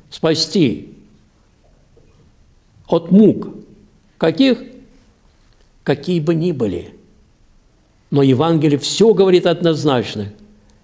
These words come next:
"Я пришёл призвать не праведников, а грешников к покаянию". И каждый, кто кается, каждый, кто сознаёт,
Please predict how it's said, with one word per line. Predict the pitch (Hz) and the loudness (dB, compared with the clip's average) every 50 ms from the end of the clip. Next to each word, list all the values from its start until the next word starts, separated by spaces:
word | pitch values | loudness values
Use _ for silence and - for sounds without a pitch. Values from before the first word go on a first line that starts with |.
| _ _ _ _ - | _ _ _ _ -10
"Я | 123 104 135 156 170 175 | -4 0 0 2 0 0
пришёл | 175 - 156 156 151 - - 170 180 175 160 | 0 0 0 0 -2 0 0 2 2 2 0
призвать | 165 - 151 151 131 - 127 160 170 160 170 - | 0 0 0 0 0 0 0 0 0 -2 -2 0
не | 160 160 | 0 0
праведников, | 156 160 147 139 170 202 208 190 185 165 170 180 180 180 196 190 180 - - | 0 0 0 0 2 2 2 2 2 0 0 0 0 2 0 0 0 -2 -2
а | 185 175 | -2 -2
грешников | 165 139 139 135 165 214 226 196 - - 165 151 139 143 147 131 - | 0 2 2 4 4 4 4 2 0 -2 -2 -2 -2 0 -2 -2 -2
к | - | -2
покаянию". | - 131 - 135 131 120 110 104 98 113 104 92 - - - - - _ _ _ _ _ _ _ _ _ _ _ _ _ _ _ - | -4 -4 -2 -2 0 0 0 -2 -4 -4 -6 -10 -10 -14 -18 -20 -20 _ _ _ _ _ _ _ _ _ _ _ _ _ _ _ 0
И | 208 202 196 | 0 0 0
каждый, | 202 - 226 214 202 175 165 175 165 | 0 2 2 2 2 2 2 0 0
кто | 170 - - 160 | 0 0 0 0
кается, | 156 160 156 147 131 123 110 101 - - 107 | 0 0 0 0 2 0 -2 -4 -6 -10 -12
каждый, | 104 - - 220 220 202 190 175 | -6 -2 0 2 2 2 0 0
кто | - 180 175 | 0 0 -2
сознаёт, | 170 - 170 139 127 151 147 143 131 113 92 - - | 0 0 -2 0 0 0 2 2 2 0 -2 -4 -10